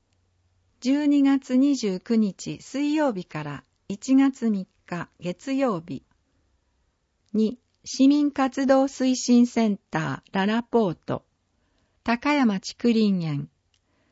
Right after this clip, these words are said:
男女共同参画プラザ。十二月二十七日月曜日から一月五日水曜日。三、市営火葬場。一月一日祝日から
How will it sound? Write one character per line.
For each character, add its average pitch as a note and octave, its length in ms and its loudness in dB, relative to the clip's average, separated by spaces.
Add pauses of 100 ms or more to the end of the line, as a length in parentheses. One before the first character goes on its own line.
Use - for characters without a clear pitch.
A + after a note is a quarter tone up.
(240)
男 C4 280 4
女 G3+ 200 -2
共 C4 300 2
同 C4 220 2
参 B3 320 2
画 A#3 160 0 (160)
プ A3 120 0
ラ F#3+ 160 0
ザ。 D#3+ 240 -6 (840)
十 C#4 240 2
二 C4+ 140 6
月 C4 320 4
二 C4 180 8
十 G3+ 240 0
七 - 260 -2
日 G#3+ 360 0
月 G3 340 -2
曜 C4 220 2
日 E3+ 160 -4
か D#3 160 -6
ら D3 180 -6 (520)
一 G#3 300 0
月 B3 320 2
五 - 300 -8
日 - 300 -4
水 A#3+ 380 2
曜 F#3+ 220 2
日。 - 240 -12 (1080)
三、 A3+ 400 -2 (720)
市 - 260 -2
営 C#4 200 4
火 B3 200 -4
葬 A#3 300 0
場。 G3 240 -4 (840)
一 B3 300 -2
月 C#4 320 2
一 A#3+ 300 0
日 A3 380 -2
祝 - 320 -2
日 B3 340 -4
か F#3+ 180 -2
ら F3 200 -6